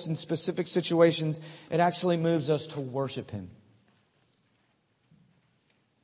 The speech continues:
before everybody. It's kind of the three things I want us to see. First, look, God's mercy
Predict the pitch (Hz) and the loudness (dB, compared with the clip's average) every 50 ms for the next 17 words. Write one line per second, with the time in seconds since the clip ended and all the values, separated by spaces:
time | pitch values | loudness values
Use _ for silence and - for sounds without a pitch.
0 | _ _ _ _ _ _ _ _ - 139 - - 151 147 139 131 123 113 101 107 | _ _ _ _ _ _ _ _ -14 -12 -8 -2 0 2 4 4 4 2 2 -2
1 | 107 98 98 95 95 95 101 98 101 - _ _ _ _ _ _ _ _ _ - | -6 -6 -6 -8 -8 -10 -14 -16 -18 -20 _ _ _ _ _ _ _ _ _ -20
2 | _ _ _ _ _ _ _ _ - - - - _ - _ _ _ - - - | _ _ _ _ _ _ _ _ -20 -20 -20 -20 _ -20 _ _ _ -20 -10 -2
3 | 143 139 127 120 110 107 110 - - 120 117 101 - 113 110 107 101 110 107 107 | 0 0 0 0 0 -2 -2 -2 -2 -2 -2 -2 -2 -4 -6 -4 -4 -6 -6 -6
4 | 107 104 104 - - 107 - - 139 131 131 - - - - - 302 277 185 139 | -6 -6 -8 -8 -8 -6 -4 -2 -2 -2 -4 -4 -10 -14 -8 -2 2 4 6 6
5 | 131 135 143 - - - - - - - 185 160 131 107 - - - - - - | 6 4 2 -2 -8 -10 -12 -14 -14 -8 -4 -2 -2 -2 -4 -12 -18 -20 -20 -20
6 | - - _ _ _ - 190 220 262 302 294 - 208 190 208 202 185 - - 170 | -20 -20 _ _ _ 4 6 6 6 6 4 2 4 6 6 6 6 4 2 2
7 | 156 147 143 | 2 2 0